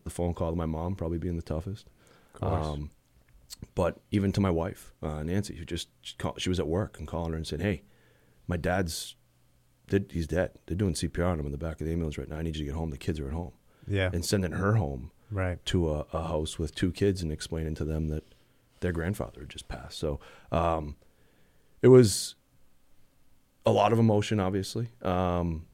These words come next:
Speaker 1: and we have a great, uh, support system. Our family's big and strong. And, uh, I think by noon, we were all back at my mother's house, kinda planning things. And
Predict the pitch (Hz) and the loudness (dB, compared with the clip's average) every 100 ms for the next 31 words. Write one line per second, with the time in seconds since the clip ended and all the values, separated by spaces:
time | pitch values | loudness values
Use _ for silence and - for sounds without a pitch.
0 | - _ 95 95 92 90 90 82 - - | -14 _ -2 0 2 0 0 -4 -8 -16
1 | _ _ _ _ _ _ _ _ _ _ | _ _ _ _ _ _ _ _ _ _
2 | _ _ - 107 92 85 - 85 92 - | _ _ 2 4 4 2 -4 0 0 -2
3 | _ _ _ _ - 85 80 76 - _ | _ _ _ _ -4 -2 -2 -6 -12 _
4 | _ _ - 92 - 95 - 98 101 82 | _ _ -8 -4 2 2 2 0 0 0
5 | 73 92 90 85 - 87 95 82 - 95 | 0 2 2 0 2 2 2 0 2 4
6 | 120 135 80 - - - - - 87 82 | 4 2 0 -4 -12 -20 -6 -2 0 -2
7 | 80 - _ _ _ _ _ - - - | -6 -10 _ _ _ _ _ -8 -2 2
8 | 104 - 92 82 85 87 98 120 104 90 | 2 2 0 2 2 4 6 4 2 2
9 | 80 85 82 87 98 85 82 82 95 90 | 2 2 2 0 0 0 0 2 0 0
10 | 95 101 - 90 87 - 87 92 - 104 | 0 -2 -2 0 0 -2 0 0 -2 -2
11 | 113 110 80 | -2 -2 -4